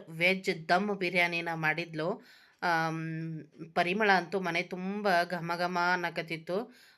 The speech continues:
ಅಷ್ಟೇ ಟೇಸ್ಟ್ ಕೂಡ ಆಗಿತ್ತು. ಫಸ್ಟ್ ಟೈಮ್ ಇಷ್ಟೊಂದು ಜನರಿಗೆ ಮಾಡಿದ್ಲು. ಅಡ್ಗೆ ಚೆನ್ನಾಗಿ ಮಾಡ್ತಾಳಕಿ, but ಇಷ್ಟು ಕ್ವಾಂಟಿಟಿಯಲ್ಲಿ ಮಾಡಿರಲಿಲ್ಲ. ಆ, ಇವತ್ತು ಮಾಡಿದ್ಲು. ಮಸ್ತ್ ಅಂದ್ರೆ ಮಸ್ತ್ ಆಗಿತ್ರಿ ವೆಜ್ ಬಿರಿಯಾನಿ. ನಾವು ಕೂಡ ಸಖತ್ತಾಗಿ ಎಂಜಾಯ್ ಮಾಡಿದ್ವಿ. ಮೊದಲಿಗೆ ನೋಡಿದ್ರಿ ಸ್ನ್ಯಾಕ್ಸ್,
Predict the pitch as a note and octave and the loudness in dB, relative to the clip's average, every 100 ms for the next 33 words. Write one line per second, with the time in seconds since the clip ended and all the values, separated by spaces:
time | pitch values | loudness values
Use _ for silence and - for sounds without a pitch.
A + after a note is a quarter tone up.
0 | - E3+ D#3+ - A#3+ - G3+ G3+ B3+ - | -6 -4 -2 0 0 2 4 4 2 -4
1 | - A#3 G3+ E3+ E3 D#3+ E3 F3 G#3 _ | -2 4 6 6 2 -8 -6 -6 -6 _
2 | _ F3 E3 - F3 F3+ F#3+ F#3+ - A#3+ | _ -4 -2 0 0 0 -4 -10 -2 0
3 | A#3 G#3 F3+ F3 E3 D3+ D3+ D#3 G#3 - | 0 -2 -2 -2 -4 -4 -4 -4 -6 -8
4 | - _ E3+ F#3 G#3 G#3+ F3 G3 F#3+ F3 | -20 _ -2 -2 -2 -2 0 2 4 2
5 | F#3 G3 E3 E3 A#3 B3 A#3+ B3+ B3+ - | 4 4 2 -2 -6 -6 -6 -6 -8 2
6 | G#3+ G#3 G3+ G3+ G3+ G3 D#3+ F#3+ F#3+ F#3+ | 2 2 0 2 2 2 0 2 2 2
7 | D#3+ F3 - - _ - _ - F3 E3+ | 2 2 0 -10 _ -20 _ -2 2 2
8 | F3 F3+ F#3+ F3 E3 F3+ F3 E3 D#3+ E3 | 2 0 -2 -2 0 0 -2 -2 -2 -4
9 | E3 F#3+ F#3 E3+ E3 - F3+ E3+ E3 E3 | -4 -4 -4 -6 -6 -2 -2 -4 -6 -6
10 | F3+ G#3 D#3+ D#3+ E3 D#3+ D#3 E3 F3 F3 | -6 -8 -8 -6 -6 -6 -2 0 0 -4
11 | - - - _ - F3 F3 F3 E3 F3 | -8 -14 -20 _ 0 0 2 -2 -2 -2
12 | F3+ E3 F3+ E3+ E3 E3+ E3 D#3 E3 F3+ | -4 -6 -6 -4 -4 -2 -4 -2 -2 -2
13 | E3+ D#3+ D#3 F#3+ G3+ D#3+ E3 F3 F3 F3 | -2 -6 -6 -6 -4 -4 -4 -2 0 0
14 | E3 E3 F#3+ E3+ E3+ E3 E3+ - F#3 A#3+ | -2 -4 -4 -4 -2 0 0 -2 -4 -4